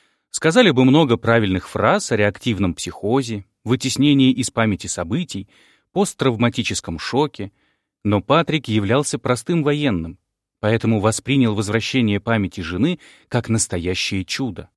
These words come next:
Ещё несколько лет супругам пришлось ждать возможности возвращения в Англию.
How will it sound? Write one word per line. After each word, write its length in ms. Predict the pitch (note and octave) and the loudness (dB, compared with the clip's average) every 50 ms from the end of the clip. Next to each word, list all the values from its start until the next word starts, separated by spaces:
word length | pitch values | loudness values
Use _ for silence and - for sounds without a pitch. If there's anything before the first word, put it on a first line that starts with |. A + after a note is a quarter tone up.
| _ _ _ _ _ _ _ _ _ _ _ _ _ _ _ - G2+ | _ _ _ _ _ _ _ _ _ _ _ _ _ _ _ -8 0
Ещё 360 | G2 C3 C#3 - - D3 D3 | 0 2 0 2 2 4 4
несколько 480 | D3 C#3+ C#3 - - C#3 A2 - A#2 | 4 4 2 2 -2 -4 -2 0 0
лет 220 | G#2+ B2 D3+ D#3 - | 0 0 0 -2 -2
супругам 540 | - - B2+ - - D#3+ F#3 D#3+ E3 E3 D3+ | -2 -4 -4 -2 0 -2 0 2 0 0 2
пришлось 440 | B2+ B2+ A#2+ - - E3 F3 D3 | 0 0 0 0 0 0 0 0
ждать 280 | G#2 G2 C3+ D#3+ E3+ - | 0 0 0 0 2 2
возможности 640 | B2+ A#2 A2 G#2 A2 D3 F3 D3+ D#3+ D#3 - - | 0 0 2 2 2 2 2 0 -2 -4 -4 -4
возвращения 720 | D3+ C3+ C#3 A#2 A#2 A2+ A2 - - B2 A2+ G#2+ A2 G#2+ G2+ | -2 -2 -2 0 0 0 0 0 -2 0 0 0 0 -2 -2
в 100 | F#2 G#2+ | 0 0
Англию. 480 | G2+ F2+ F2 D2+ E2 D#2+ E2 E2 - | 0 0 0 -4 -8 -12 -12 -14 -16